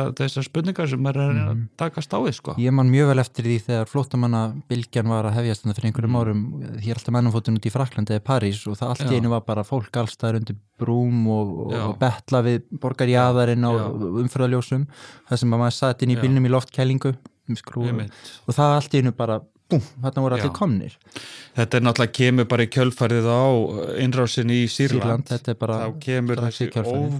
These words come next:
Speaker 1: ofboðslegi straumur og það er í sjálfu sér, sko, ekkit óeðlileg tilfinning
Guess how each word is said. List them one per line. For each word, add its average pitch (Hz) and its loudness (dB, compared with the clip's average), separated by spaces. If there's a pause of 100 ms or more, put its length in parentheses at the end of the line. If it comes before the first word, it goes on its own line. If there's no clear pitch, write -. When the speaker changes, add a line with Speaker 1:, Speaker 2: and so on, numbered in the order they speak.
Speaker 1:
ofboðslegi 120 0
straumur 123 0 (580)
og 127 4 (220)
það 156 2
er 262 2
í 226 2
sjálfu 247 2
sér, 196 0
sko, - 0
ekkit - -4 (140)
óeðlileg 175 2
tilfinning 156 0